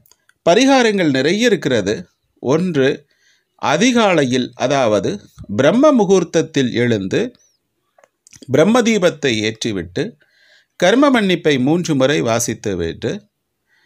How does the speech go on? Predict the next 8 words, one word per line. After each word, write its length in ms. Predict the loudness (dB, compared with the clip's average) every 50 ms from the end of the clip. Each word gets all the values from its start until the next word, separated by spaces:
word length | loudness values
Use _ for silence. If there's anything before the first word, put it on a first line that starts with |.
| _ _ _ _ _ _
சூரிய 460 | -6 0 2 4 4 6 6 4 4 4
உதயத்தின் 600 | 2 2 2 2 2 0 0 0 -2 -2 -2 -2
போது 300 | -2 -2 -2 -2 -2 -2 -4 -4 -8 _ _ _ _ _ _ _ _ _
சூரியனை 680 | -6 -2 2 2 2 4 2 2 2 0 0 -2 -2 -4 -6 -12 _ _ _ _ _ _ _ _ _ _ _ _ _ _ _
மனதார 580 | -2 0 0 2 2 2 2 2 0 2 2 0 0 -2 -2 -8 _ _ _ _ _ _
வணங்கி 840 | _ -2 0 0 0 0 -2 -2 -2 -4 -4 -6 -6 -8 -14 -20 _ _ _ -2
கண்ணார 480 | -2 -2 0 0 -2 -2 -2 -2 -4
தரிசிப்பது. 640 | -2 -2 -2 -2 -2 -4 -6 -6 -6 -6 -6 -6 -8